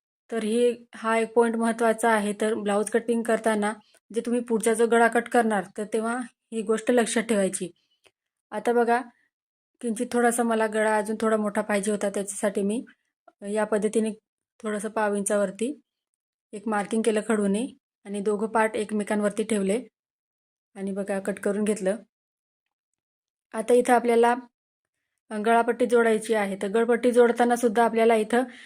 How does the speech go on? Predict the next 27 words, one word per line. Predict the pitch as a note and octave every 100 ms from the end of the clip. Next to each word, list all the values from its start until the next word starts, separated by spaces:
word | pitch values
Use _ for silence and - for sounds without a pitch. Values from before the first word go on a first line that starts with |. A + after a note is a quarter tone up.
| - _ -
मी | G#3+ A#3
दीड | A#3 A#3
इंचाची | A#3 A#3 A#3+
पट्टी | A#3+ A#3 A#3
घेतलेली | A#3 A#3 A3
आहे | A3 G#3 G#3+ C4 _ _ _ -
आणि | A3
तिरकस | A#3 A#3+ - B3+
कट | B3+ B3
करायची | A#3 A3+ A3 A#3
असते | A3+ G#3+
पट्ट्या. | G#3 G3+ G#3+ C4+ C#4+ _ _ _ _ _ _ _ _ _ -
तेव्हा | A3+
काय | A3+ A#3+
होतं | A#3+ A#3+
की | A#3+
आपली | A3 A#3
प-, | A#3 A#3
अ, | G#3+ G#3+
पट्टी | G#3+ A3 A3
एकदम | A#3+ A3+ A#3+
व्यवस्थित | A#3 G#3+ G#3+ A#3+ A#3+ - A#3
फोल्ड | A#3 A#3
होते | A#3 A3+
आतल्या | G3 G#3 G#3
साईडला | A3+ G#3 G3+ A#3+ - _ _ _ _ _ _ _ _ _ _ _ _ -
आणि | A3+